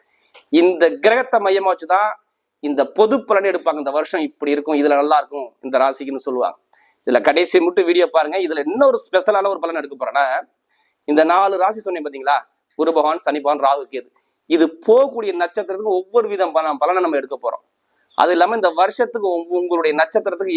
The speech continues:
என்னென்ன பலன் இருக்க போகுது இந்த பன்னிரெண்டு ராசியும், இதை பத்தி தான் டீட்டெயிலா பார்க்க போறோம். இதுல கடைசி மட்டும் வீடியோ பாருங்க, ஒவ்வொரு நட்சத்திரத்துக்கும் ஒவ்வொரு விதமான பலனை கொடுப்போம். இப்ப நம்ம வீடியோக்குள்ள போவோம்.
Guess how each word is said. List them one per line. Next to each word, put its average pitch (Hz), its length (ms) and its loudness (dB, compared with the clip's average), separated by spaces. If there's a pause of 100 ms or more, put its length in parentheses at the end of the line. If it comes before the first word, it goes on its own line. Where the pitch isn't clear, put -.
என்னென்ன 185 400 2
பலன் 170 180 2 (120)
இருக்க 185 180 -2
போகுது 131 240 -6
இந்த 120 140 -8
பன்னிரெண்டு 135 360 -2
ராசியும், 123 380 -2 (520)
இதை 170 180 6
பத்தி 175 160 2
தான் 185 200 0
டீட்டெயிலா 196 440 2
பார்க்க 147 220 -8
போறோம். 185 220 -4 (380)
இதுல 135 140 4 (100)
கடைசி 196 400 0
மட்டும் 185 300 -2
வீடியோ 180 160 4 (100)
பாருங்க, 165 240 0 (400)
ஒவ்வொரு 208 380 2 (100)
நட்சத்திரத்துக்கும் 185 640 -6 (140)
ஒவ்வொரு 220 340 2
விதமான 170 340 0 (240)
பலனை 165 240 0 (120)
கொடுப்போம். 127 320 -6 (380)
இப்ப 262 220 2
நம்ம 220 220 -2
வீடியோக்குள்ள 165 460 0
போவோம். - 180 -14